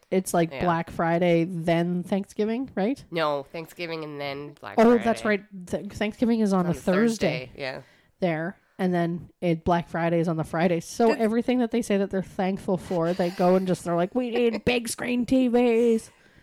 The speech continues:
Speaker 2: Yeah. Did someone write in and tell us, is, do you get the Friday off holiday?
Speaker 1: I think they do.
Speaker 2: So they get the Thursday and the Friday.
Speaker 1: Yeah, they get Thursday, Friday.
Speaker 2: Okay.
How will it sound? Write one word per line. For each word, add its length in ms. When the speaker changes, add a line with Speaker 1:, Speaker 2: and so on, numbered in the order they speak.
Speaker 2:
Yeah. 340
Did 180
someone 520
write 260
in 200
and 80
tell 180
us, 280
is, 340
do 100
you 140
get 160
the 80
Friday 500
off 360
holiday? 760
Speaker 1:
I 60
think 200
they 80
do. 300
Speaker 2:
So 140
they 120
get 120
the 60
Thursday 360
and 100
the 40
Friday. 400
Speaker 1:
Yeah, 200
they 100
get 140
Thursday, 320
Friday. 440
Speaker 2:
Okay. 280